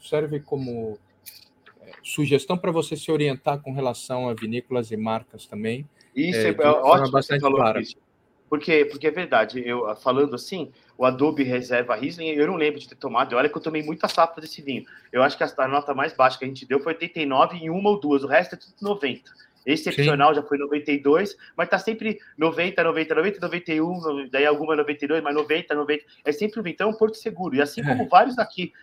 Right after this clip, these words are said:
Speaker 2: o,
Speaker 1: É,
Speaker 2: eu tô
Speaker 1: é, eu,
Speaker 2: lembrando.
Speaker 1: eu falei do, eu falei do Adobe só porque é um
Speaker 2: Mas tem
Speaker 1: vinho
Speaker 2: o Ponto
Speaker 1: que
Speaker 2: Nero, por exemplo, que eu tô
Speaker 1: É.
Speaker 2: vendo aqui, Ponto Nero Cult
Speaker 1: Pô.
Speaker 2: Brut.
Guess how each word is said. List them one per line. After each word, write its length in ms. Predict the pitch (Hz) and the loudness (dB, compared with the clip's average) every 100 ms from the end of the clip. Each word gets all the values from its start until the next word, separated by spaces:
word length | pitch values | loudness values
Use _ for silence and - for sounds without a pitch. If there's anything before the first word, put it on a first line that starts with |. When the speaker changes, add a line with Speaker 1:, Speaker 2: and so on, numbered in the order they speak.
| _ - | _ 2
Speaker 2:
o, 100 | 139 | 4
Speaker 1:
É, 120 | 160 | 6
Speaker 2:
eu 80 | 151 | 4
tô 160 | 160 | 6
Speaker 1:
é, 160 | 160 151 | 8 8
eu, 140 | 160 | 6
Speaker 2:
lembrando. 140 | 147 143 | 6 6
Speaker 1:
eu 120 | 170 | 4
falei 400 | 170 180 175 185 | 4 2 4 4
do, 140 | 180 | 2
eu 220 | 185 165 160 | 0 0 2
falei 300 | 185 175 175 | 2 2 2
do 140 | 170 | 0
Adobe 340 | 143 151 160 | 4 4 2
só 220 | - - 165 | 0 -2 -2
porque 240 | - 165 | -2 -2
é 60 | 156 | 0
um 100 | 147 | 2
Speaker 2:
Mas 140 | 165 | 2
tem 60 | 214 | 4
Speaker 1:
vinho 100 | 220 | 4
Speaker 2:
o 40 | |
Ponto 200 | 202 160 | 4 6
Speaker 1:
que 60 | 143 | 4
Speaker 2:
Nero, 340 | 180 156 143 | 4 4 4
por 100 | 147 | 4
exemplo, 380 | 139 131 123 120 | 2 0 -8 -4
que 60 | 143 | 4
eu 40 | |
tô 60 | 160 | 4
Speaker 1:
É. 140 | 147 | 4
Speaker 2:
vendo 140 | 123 | 2
aqui, 160 | 110 123 | -4 -10
Ponto 280 | 147 151 156 | -8 -6 -2
Nero 260 | 160 170 | 0 0
Cult 260 | 170 180 185 | -2 0 4
Speaker 1:
Pô. 80 | 131 | 4
Speaker 2:
Brut. 440 | 135 123 - - | 2 -4 -6 -14